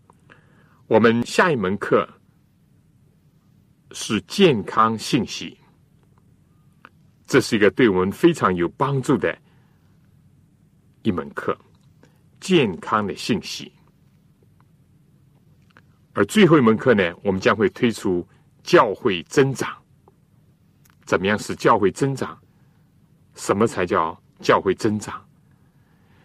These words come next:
希望大家为这些祷告，为我祷告，我也为你们祷告。好了，最后呢，我也希望你们写信给我，把你们对整个节目的意见，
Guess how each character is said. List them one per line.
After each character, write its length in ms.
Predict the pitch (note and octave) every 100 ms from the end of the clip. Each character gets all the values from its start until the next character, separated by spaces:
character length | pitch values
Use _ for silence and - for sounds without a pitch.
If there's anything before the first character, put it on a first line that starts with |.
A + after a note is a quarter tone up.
| _
希 200 | - B2+
望 120 | G#2
大 120 | G2
家 340 | F#2+ A2 G#2 - _ _ _ _ -
为 140 | A#2+
这 120 | G2+ C3+
些 160 | G#2+
祷 220 | - F2
告， 280 | D2+ B2 G2+ - _ _ _ _ _ _ _ -
为 160 | B2
我 180 | F#2+ G#2
祷 160 | G#2 D2
告， 300 | - F2 - _ _
我 100 | G#2
也 100 | G#2+
为 200 | G2 G#2
你 100 | E2
们 140 | F2 F2
祷 180 | D2+ -
告。 220 | D#2 - _ _ _ _ _ _ _ _ _ _ _
好 160 | -
了， 200 | - - _ _ _ _ _ _ _ _ _ _ _ _ _ _
最 160 | A#2+ A2+
后 140 | A#2
呢， 280 | G2 F2+ F2+ _ -
我 140 | G#2+
也 80 | G2+
希 180 | - C3
望 160 | A#2+
你 80 | F#2+
们 300 | E2+ E2+ F2+
写 240 | F#2+ - E2+
信 200 | - A2
给 120 | G2
我， 280 | G#2 D#2+ - _ _ _ _ _ _ _ _ _ _ _ _
把 140 | - A2+
你 120 | G#2+
们 160 | G2+ G#2+
对 180 | B2 G2+
整 240 | - F2+
个 160 | G2 G2+
节 220 | - F#2+
目 140 | A2
的 120 | G#2+ G#2+
意 220 | D3+ A#2
见， 360 | - A#2+ F#2+